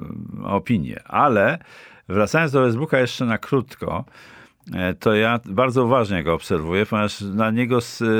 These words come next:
spada, e, wiadro pomyj najczęściej, <laughs> szczególnie po przegranych meczach.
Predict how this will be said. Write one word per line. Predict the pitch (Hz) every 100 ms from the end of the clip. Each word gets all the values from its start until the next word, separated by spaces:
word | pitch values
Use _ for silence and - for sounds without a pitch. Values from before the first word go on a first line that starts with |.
| 110 107
spada, | - 120 113 113 113 113 104 107 104 107 104
e, |
wiadro | 101 113 113
pomyj | 110 127 98 82
najczęściej, | 71 71 - 90 80 - 104
<laughs> |
szczególnie | - - - 143
po | - 175
przegranych | - 127 92 82 87 -
meczach. | 76 - 98